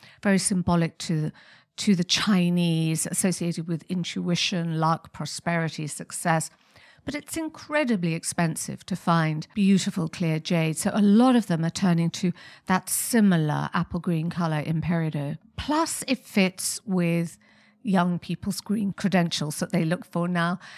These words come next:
It's a natural stone. It's, um, that green colour doesn't have to be enhanced. It's created beneath the earth in that colour. And there's zero waste. There's zero waste from the mine, um, which is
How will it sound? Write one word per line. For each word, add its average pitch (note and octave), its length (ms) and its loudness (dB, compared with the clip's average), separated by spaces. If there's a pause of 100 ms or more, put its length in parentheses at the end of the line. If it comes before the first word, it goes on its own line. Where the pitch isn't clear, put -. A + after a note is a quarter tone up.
(240)
It's - 280 0
a B3 60 4
natural A#3 380 4
stone. E3 760 2
It's, - 480 -2
um, G3 180 4
that F#3 240 0
green G#3+ 240 4
colour F3+ 240 0
doesn't F3+ 240 -4
have E3+ 140 0
to F3+ 80 -10
be E3+ 100 -2
enhanced. D#3+ 720 0 (560)
It's G3 180 0
created F#3+ 880 2
beneath E3+ 300 -2
the E3 140 0
earth D#3+ 300 0
in E3 120 -4
that D#3+ 220 -4
colour. D#3+ 400 -2 (800)
And A3+ 360 6
there's A3 140 4
zero F3 420 4
waste. D3 460 -2
There's E3+ 160 0
zero E3 360 2
waste D3+ 440 -2
from D#3+ 200 0
the D#3 60 0
mine, D3+ 640 0
um, D3+ 400 0
which D3+ 220 -8
is D3 260 -6